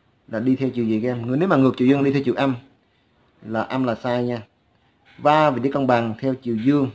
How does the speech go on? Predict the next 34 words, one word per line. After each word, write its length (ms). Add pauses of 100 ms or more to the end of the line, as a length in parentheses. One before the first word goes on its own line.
(420)
thì 80
phi 200
nó 100
sẽ 140
âm, 280
đúng 180
ha. 200 (420)
Chín 120
C 300
luôn. 140 (1700)
Câu 140
chín 140
C. 120 (1800)
Câu 140
mười. 320 (580)
Đặt 220
điện 180
áp 220
U 160
bằng 140
U 160
không 300
cos 240
omega 380
t 100 (200)
cộng 260
pi 100
trên 140
bốn 260
vào 140
hai 320
đầu 240
động 160
mạch 120